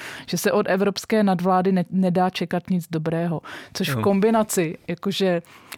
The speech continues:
Speaker 1: na-, pod, nad těma vojákama, dobrodruhama, eh, různýma prostě biznismenama, eh, tak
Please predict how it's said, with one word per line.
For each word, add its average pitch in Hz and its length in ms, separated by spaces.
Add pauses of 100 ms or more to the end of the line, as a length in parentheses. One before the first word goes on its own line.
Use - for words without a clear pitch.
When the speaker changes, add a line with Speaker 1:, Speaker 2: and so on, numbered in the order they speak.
(540)
Speaker 1:
na-, 175 120 (200)
pod, 196 140 (240)
nad 185 140 (260)
těma 190 300
vojákama, 190 640
dobrodruhama, 180 960 (360)
eh, 170 120 (220)
různýma 190 760
prostě - 440 (240)
biznismenama, 190 1080 (340)
eh, 165 220
tak 190 120